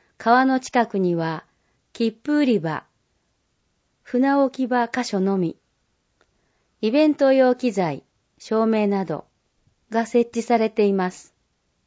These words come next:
河川区域に隣接する民間建物には、突き出し看板や日よけが設置されています。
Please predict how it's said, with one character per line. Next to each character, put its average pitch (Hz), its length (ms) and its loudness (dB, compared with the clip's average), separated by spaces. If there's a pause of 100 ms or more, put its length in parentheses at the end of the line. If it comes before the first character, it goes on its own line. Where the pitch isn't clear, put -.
(1000)
河 240 160 -2
川 320 300 2
区 330 180 -2
域 240 240 -4
に 202 160 2
隣 240 220 0
接 254 260 -2
す - 220 -2
る 214 400 0
民 269 200 2
間 262 280 0
建 240 280 0
物 202 260 0
に 175 140 0
は、 160 260 -6 (720)
突 - 140 -14
き 294 160 -4
出 285 160 2
し - 140 -12
看 269 220 2
板 214 200 2
や 170 460 -2
日 - 220 -6
よ 254 160 6
け 254 160 0
が 247 140 0
設 226 340 -2
置 - 20 -4
さ 220 160 -2
れ 208 100 0
て 208 140 -2
い 185 100 0
ま 170 160 -4
す。 - 220 -20